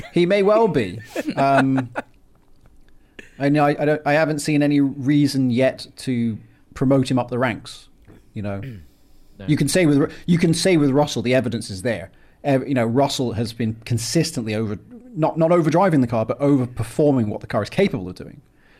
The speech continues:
Speaker 1: And finally he got that big shot in Sakhir and he didn't let us down. You know, he showed us what he was really capable of doing.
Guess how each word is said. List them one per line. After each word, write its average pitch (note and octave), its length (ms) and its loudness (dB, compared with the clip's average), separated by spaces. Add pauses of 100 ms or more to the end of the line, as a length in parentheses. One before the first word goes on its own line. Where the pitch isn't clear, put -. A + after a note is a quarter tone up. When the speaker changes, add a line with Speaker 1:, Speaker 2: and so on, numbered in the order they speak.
Speaker 1:
And A2 100 -10
finally D#3 320 2
he B2+ 80 2
got C3 120 0
that A#2+ 140 0
big A#2 140 -4
shot B2 180 0
in A#2 60 -8
Sakhir A2 460 -4
and G2+ 80 -6
he G#2+ 40 -4
didn't A#2 200 -4
let G#2 120 -4
us G#2+ 100 -12
down. G2 280 -4 (420)
You A#2 80 -8
know, G2+ 60 -6
he G#2 60 -6
showed A#2+ 380 0
us G#2+ 120 -6
what A2+ 140 -2
he G2 40 -6
was G2 140 -10
really B2 260 -2
capable F#2+ 400 -10
of F#2 60 -10
doing. G2+ 300 -8